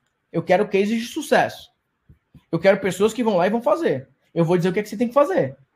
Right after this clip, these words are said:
Se você fizer, você vai ter resultados. Porque aí você pode chegar e me cobrar. E aí é o que eu falo. É minha garantia de reputação. Faz lá o que eu disse pra fazer. Se não der certo, fala mal de mim pra quantas pessoas você conseguir.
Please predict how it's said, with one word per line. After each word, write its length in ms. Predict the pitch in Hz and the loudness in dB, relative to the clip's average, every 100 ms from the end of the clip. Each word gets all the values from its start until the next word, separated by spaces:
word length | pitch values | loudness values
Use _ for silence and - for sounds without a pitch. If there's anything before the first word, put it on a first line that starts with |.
| _ | _
Se 140 | - 175 | -4 -2
você 220 | 165 180 | -2 -2
fizer, 240 | 226 170 | 2 2
você 120 | 175 | 2
vai 100 | 214 | 0
ter 100 | 220 | 0
resultados. 520 | 220 262 254 - - - _ - - | 0 0 2 2 0 -10 _ -20 -6
Porque 240 | 214 190 220 | -2 4 6
aí 120 | 277 | 6
você 220 | 269 269 | 6 2
pode 240 | - 240 | 2 2
chegar 180 | 226 202 | 2 0
e 40 | 233 | 0
me 80 | |
cobrar. 500 | 254 294 285 165 - - - - _ | 2 4 6 4 0 -16 -20 -20 _
E 80 | 160 | 0
aí 80 | 156 | 2
é 60 | 185 | 2
o 40 | |
que 60 | - | -4
eu 80 | |
falo. 400 | - 165 123 117 _ - | -4 -4 -4 -6 _ -12
É 60 | 156 | -2
minha 180 | 170 | 0
garantia 680 | 170 175 170 151 - 220 269 | 2 2 2 -4 -8 -6 -2
de 80 | 254 | 4
reputação. 640 | 262 - 262 - 151 117 _ _ _ _ _ _ _ _ _ _ _ _ _ _ _ _ _ _ | 2 4 0 0 -6 -8 _ _ _ _ _ _ _ _ _ _ _ _ _ _ _ _ _ _
Faz 360 | - 233 302 269 | 2 6 6 8
lá 100 | 233 | 6
o 80 | |
que 60 | 196 | 6
eu 60 | 214 | 2
disse 160 | 220 | 0
pra 140 | 220 - | -2 0
fazer. 520 | 214 175 139 117 - | 2 0 -4 -6 -16
Se 140 | - 190 | -10 -2
não 120 | 247 | 2
der 140 | 220 | 2
certo, 340 | - 233 220 170 | 2 0 0 -4
fala 300 | - 214 214 | 2 4 6
mal 180 | 214 202 | 4 4
de 120 | 180 | 0
mim 140 | 220 | -2
pra 160 | 202 165 | -4 -8
quantas 440 | - 240 277 254 | -4 -4 -4 -6
pessoas 300 | 226 226 226 | -8 -4 -4
você 200 | 214 220 | -4 -6
conseguir. 480 | 214 185 185 117 | -6 -4 -4 -6